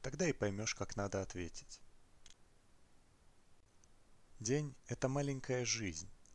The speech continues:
и надо прожить ее так, будто ты должен умереть сейчас, а тебе неожиданно подарили еще сутки.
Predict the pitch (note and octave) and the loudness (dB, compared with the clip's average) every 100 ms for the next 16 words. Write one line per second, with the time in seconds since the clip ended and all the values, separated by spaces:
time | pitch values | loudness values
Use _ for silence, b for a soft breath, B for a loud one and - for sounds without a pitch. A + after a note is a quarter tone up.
0 | - B B - G#2+ A#2+ C3 - C3 C#3 | -20 B B -4 2 2 2 2 2 2
1 | - B2+ D#3 D#3+ - - B2 B2 C#3 C3 | 2 2 2 0 -4 -6 -2 0 2 2
2 | D#3 C3 A#2 A#2+ C3 - - - - B2+ | 2 2 2 0 4 8 8 8 6 6
3 | D#2+ - - - b b b - A2 C3+ | 4 0 0 -12 b b b -2 0 2
4 | C#3 A2+ F#2 F#2+ F2 F2 - F#2+ A2 A#2 | 2 2 2 2 2 -2 -2 0 2 0
5 | A2 G#2 - A#2+ - - F#2+ - - | 0 2 4 4 0 -2 -4 -4 -4